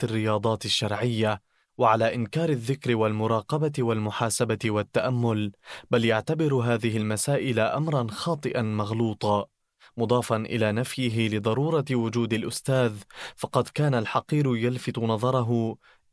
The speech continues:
إلى ذلك تلميحا لا تصريحا، فلم يكن ذلك ليجدي نفعا، فقد كان حاله في وضع يجعله عاجزا عن القبول بهذه الأمور. ولقد جاء يوما قبل سنتين إلى البيت المتواضع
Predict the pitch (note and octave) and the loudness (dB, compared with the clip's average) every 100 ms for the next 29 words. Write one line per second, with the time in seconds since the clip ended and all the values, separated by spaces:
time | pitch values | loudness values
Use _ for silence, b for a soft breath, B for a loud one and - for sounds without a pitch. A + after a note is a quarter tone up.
0 | C#3 A2+ G#2+ C#3 D3 A#2+ A#2 G#2 G#2+ G#2+ | -2 2 2 0 -2 -2 -2 0 0 0
1 | A2 - G#2+ G#2 G#2 G#2 G2+ - A#2+ C3 | -2 -2 -2 0 0 0 -2 -2 -2 -2
2 | - G#2 G2 - _ _ - - A2+ A2+ | 0 -2 -2 -10 _ _ -4 0 2 2
3 | D3 D3 C3 A#2 D#3 D3+ D3 A2+ A2 A#2 | 0 0 0 0 0 0 0 0 0 -2
4 | G#2+ A2 A2+ C3+ A#2 G#2+ G2+ - _ _ | -2 -2 -2 -2 0 0 -2 -8 _ _
5 | - - C#3 B2+ F3 F3+ D3 - B2+ A#2+ | -14 -2 -2 0 0 0 0 0 0 0
6 | A#2 A2 A#2 A2 A2+ G#2+ G2+ G2+ G2+ G2 | -2 -2 0 0 0 -2 0 0 0 0
7 | C#3 A2 G#2+ G#2 C3+ D3 A#2 G#2+ G2+ G2 | -2 0 -2 0 0 0 0 -2 -2 -2
8 | G#2 G2 - A2 A2+ A2+ G#2 G2+ G#2 G2+ | -2 -4 -4 -4 -2 -2 -2 -2 -2 -2
9 | G2+ G2 G2+ A2+ C3+ A#2 G2 - _ _ | 0 -2 -2 -2 -2 -2 -4 -10 _ _
10 | _ _ _ A2+ G#2+ - A2 G2+ B2 - | _ _ _ 0 0 0 0 2 0 2
11 | G#2+ A#2 C3+ A#2+ A2 G2+ - D3 B2 - | 0 2 2 0 -2 -4 -4 -2 -2 -2
12 | A2 G#2 C3+ B2+ A2 A2 G#2 G2 B2 B2 | -2 -2 0 0 -2 -2 -2 0 -2 -2
13 | G#2 G#2 G2+ G#2+ A#2+ A#2+ A#2 G2+ | -2 -2 -2 -2 0 0 0 -2